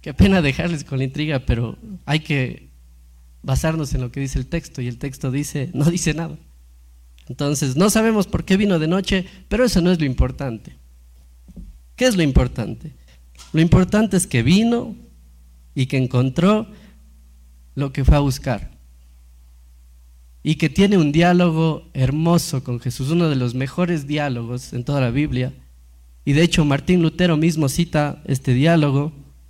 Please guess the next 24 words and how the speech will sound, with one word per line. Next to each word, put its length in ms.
y 200
él 340
le 180
llama 440
la 160
Biblia 440
en 160
miniatura. 520
Él 160
dice 320
que 140
de 100
aquí 240
sale 300
la 100
Biblia 260
en 60
miniatura, 460
de, 120
específicamente 1000
de 100
Juan 260
tres 200
dieciséis. 680